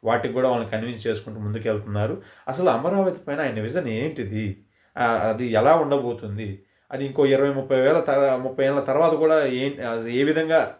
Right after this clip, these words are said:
ఆ సిటీ ఉండాలని ఆయన కలలుగా అంటున్నారు అన్న దాని మీద మనం ఒక ఫుల్ లెంగ్త్ వీడియో చేసి మన ఛానల్లో అప్‌లోడ్ చేశామన్నమాట.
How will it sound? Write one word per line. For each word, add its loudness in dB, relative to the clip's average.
ఆ -2
సిటీ -8
ఉండాలని 0
ఆయన -4
కలలుగా 0
అంటున్నారు -6
అన్న -6
దాని -4
మీద -4
మనం -4
ఒక -4
ఫుల్ -10
లెంగ్త్ -8
వీడియో 2
చేసి -2
మన -6
ఛానల్లో -2
అప్‌లోడ్ -4
చేశామన్నమాట. -8